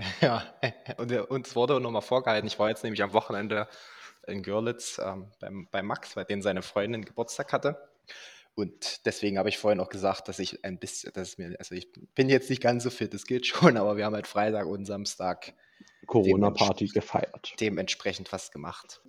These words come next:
Speaker 2: Ja, man kann auch noch dazu sagen, für die Strecke, die sonst, weiß ich nicht, zwei Stunden dauert, haben wir wahrscheinlich fünf gebraucht.
Speaker 1: <laughs>
Speaker 2: Sind aber auch einen Großteil der Strecke außerhalb des Boots gefahren, weil's da kühler war.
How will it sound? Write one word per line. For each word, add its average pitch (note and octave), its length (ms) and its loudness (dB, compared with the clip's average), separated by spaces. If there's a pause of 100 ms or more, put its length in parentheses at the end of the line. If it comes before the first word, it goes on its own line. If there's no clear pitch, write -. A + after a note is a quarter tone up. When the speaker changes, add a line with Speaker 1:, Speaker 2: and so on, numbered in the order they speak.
(200)
Speaker 2:
Ja, G2 360 8 (140)
man G#2 180 4
kann A2+ 180 10
auch A#2 140 8
noch A2+ 140 10
dazu A2+ 260 8
sagen, A#2+ 260 10
für A#2 140 10
die G#2 140 6
Strecke, A2 320 6
die A2 140 8
sonst, G#2+ 360 8 (240)
weiß G#2 220 8
ich A#2 80 8
nicht, G2+ 260 4
zwei G#2+ 180 6
Stunden A2+ 220 4
dauert, G#2+ 260 12
haben G#2 60 6
wir G#2 160 8
wahrscheinlich G2 400 6
fünf C3 240 6
gebraucht. - 560 12 (460)
Speaker 1:
<laughs> - 840 2
Speaker 2:
Sind A#2 220 10
aber A2+ 140 12
auch A2 60 12
einen A#2 80 8
Großteil A2+ 320 12
der G#2+ 100 12
Strecke A#2 320 12
außerhalb A#2+ 500 10
des A#2+ 140 0
Boots B2 360 8
gefahren, A#2 380 12
weil's G2+ 180 6
da G#2 120 8
kühler B2+ 360 10
war. A#2 320 10